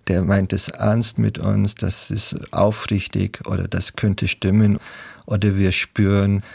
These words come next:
das ist eher nicht zutreffend, das kann nicht die Wahrheit sein. Und das ist ein Spüren. Und dieses Spüren ist eine Herzqualität und keine rationale, kognitive Entscheidung. Aber es ist klug,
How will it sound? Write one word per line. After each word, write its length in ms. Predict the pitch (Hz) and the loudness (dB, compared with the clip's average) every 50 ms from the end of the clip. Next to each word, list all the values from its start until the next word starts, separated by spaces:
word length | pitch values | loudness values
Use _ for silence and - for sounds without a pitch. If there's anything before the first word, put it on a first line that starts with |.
| - - - - - _ | -20 -20 -20 -20 -6 _
das 240 | - 95 - - - | -2 -2 -2 -4 -2
ist 220 | - 107 - - | -2 -2 -2 0
eher 300 | - - 101 95 92 95 | 0 2 4 4 4 4
nicht 280 | 95 98 107 - - - | 4 4 2 0 -6 -4
zutreffend, 580 | - 104 90 - - 90 85 - - 101 90 | -4 -4 -4 -2 -2 -2 -2 2 0 0 2
das 160 | 87 85 - | 0 -2 -4
kann 240 | - - - 92 95 | -2 0 2 4 4
nicht 200 | 95 95 - - | 4 2 0 -2
die 140 | 95 87 85 | -4 -2 0
Wahrheit 380 | 90 92 90 - 90 87 87 - | 0 -2 0 0 -2 -2 -2 -2
sein. 300 | - - 87 90 90 92 | -2 0 2 2 2 2
Und 140 | 92 90 | 2 2
das 200 | 101 95 - - | 0 -2 -2 -2
ist 240 | 107 101 - - - _ | -4 -4 -4 -10 -10 _
ein 160 | - 101 98 | 0 0 2
Spüren. 800 | 95 - - - - 120 113 120 120 113 104 95 90 87 90 95 | 2 0 -4 0 2 2 4 4 4 2 2 0 0 2 0 0
Und 200 | 87 98 98 95 | 0 0 0 0
dieses 240 | 107 107 - - 98 | 0 -2 -2 -2 -2
Spüren 540 | - - - _ - 107 98 101 104 101 101 | -4 -4 -6 _ 0 2 2 4 4 4 2
ist 160 | 95 - - | 0 0 0
eine 260 | - 98 92 92 95 | 2 2 2 4 2
Herzqualität 880 | 101 107 107 - - - - 92 90 90 92 - - - 95 92 - | 2 0 -2 -6 -6 -2 0 0 0 0 -2 -2 0 0 0 0 0
und 180 | - 98 95 - | 0 -2 -2 -2
keine 380 | - - 95 92 95 92 92 85 | 0 0 2 4 4 4 4 2
rationale, 680 | 98 104 107 - - 107 92 92 90 90 92 92 92 | 2 0 0 0 0 2 2 4 4 4 2 2 0
kognitive 840 | - - - 110 101 - - 95 87 - - 95 90 87 - - 71 | -2 -2 -4 -2 -2 0 -2 -2 0 -2 -2 -2 -2 -2 -2 -4 -4
Entscheidung. 720 | - 92 98 - - - 98 98 95 - - 92 95 98 107 - - - - _ _ | -2 -4 -4 -2 0 0 2 2 0 0 -4 -8 -8 -8 -10 -12 -14 -20 -20 _ _
Aber 240 | - - 92 90 98 | -2 0 2 2 0
es 140 | 101 - | 0 -2
ist 200 | 92 - - - | -6 -8 -8 -8
klug, 540 | - - - 131 120 107 104 107 - - - | -8 -2 2 4 4 4 2 0 -2 -12 -18